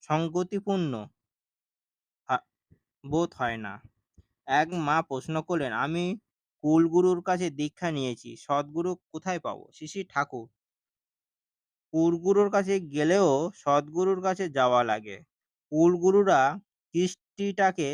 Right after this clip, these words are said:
ধরিয়ে দেন। আগেরকার কুলগুরুরা বলতেন, 'সদ্গুরু পেলেই দীক্ষা নেবে।'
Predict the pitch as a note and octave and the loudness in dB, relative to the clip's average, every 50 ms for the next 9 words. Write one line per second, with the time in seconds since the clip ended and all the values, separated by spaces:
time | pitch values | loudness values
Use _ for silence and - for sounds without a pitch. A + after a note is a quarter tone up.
0 | D#3+ D#3+ D3 E3+ C#3 C#3 C#3+ D#3 E3+ F3+ F#3 F#3 E3+ C3+ C3 A#2 G#2+ G2+ G2+ G#2 | -6 -8 -10 -6 -4 -2 0 2 4 4 2 2 0 0 0 0 0 -2 -8 -12
1 | _ _ _ _ _ _ _ _ _ _ - A#2+ C3+ C#3+ D#3+ F#3 F#3+ F#3 - F#3 | _ _ _ _ _ _ _ _ _ _ -2 -2 -2 0 0 -2 -4 -2 0 2
2 | F3+ F#3 F#3+ G#3 A#3+ _ _ _ _ _ D3+ D#3+ E3 D#3+ E3 F3+ F#3+ F#3+ F#3+ F#3+ | 4 4 2 0 -4 _ _ _ _ _ 2 2 4 4 4 4 4 6 4 4
3 | E3+ D#3 D3+ D3 D#3 D#3+ E3 G3 F3 C#3+ A#2+ A2+ - - - _ C#3+ C#3+ D3+ D3 | 4 4 2 2 2 2 2 0 0 0 -2 -6 -10 -14 -4 _ 2 2 2 0
4 | D3 D3 D#3 F3 F3 F3+ F#3+ F#3+ F#3 F#3 - D#3 D3 D3+ E3 F#3 G3 G#3 E3+ D3 | -4 -2 -2 0 2 2 2 0 0 0 -2 0 2 2 2 2 2 0 0 -2
5 | D#3 E3 D#3 _ _ _ _ - F#3 F3+ F3 E3 C#3 B2 A2+ A2 G#2 | -2 -2 -2 _ _ _ _ -2 -2 -2 0 0 -2 -4 -4 -6 -8